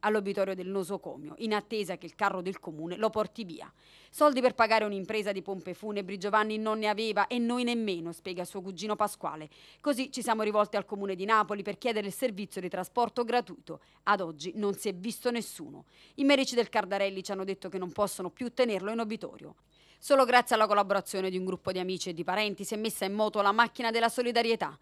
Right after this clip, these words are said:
"Stiamo organizzando una colletta", dicono i familiari, "abbiamo già raccolto buona parte del denaro necessario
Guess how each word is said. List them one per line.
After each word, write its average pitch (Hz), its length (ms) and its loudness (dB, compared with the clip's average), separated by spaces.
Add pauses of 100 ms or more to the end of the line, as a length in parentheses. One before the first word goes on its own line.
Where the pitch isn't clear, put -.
(360)
"Stiamo 277 260 6
organizzando 233 560 4
una 208 160 2
colletta", 190 460 -2
dicono 180 260 -6
i 180 60 -6
familiari, 202 480 2
"abbiamo 196 340 -2
già 226 140 4
raccolto 214 520 0
buona 240 320 6
parte 233 300 8
del 220 160 2
denaro 226 320 4
necessario 180 680 -6